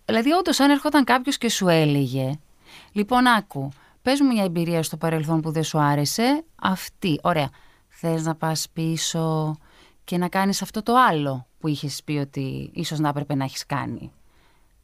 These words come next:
Για σκέψου πόσο ρίσκο είναι να πεις ότι «Ναι, πάω».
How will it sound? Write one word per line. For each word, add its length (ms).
Για 120
σκέψου 320
πόσο 280
ρίσκο 380
είναι 220
να 140
πεις 200
ότι 160
«Ναι, 320
πάω». 380